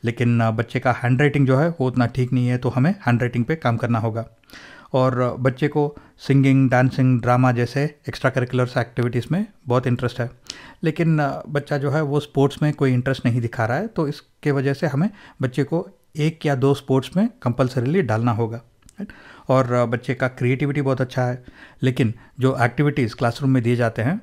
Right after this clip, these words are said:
तो बच्चा वो टाइम पे कंप्लीट नहीं कर रहा है, तो इसके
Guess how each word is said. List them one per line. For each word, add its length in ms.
तो 180
बच्चा 300
वो 180
टाइम 280
पे 320
कंप्लीट 260
नहीं 180
कर 160
रहा 100
है, 60
तो 140
इसके 180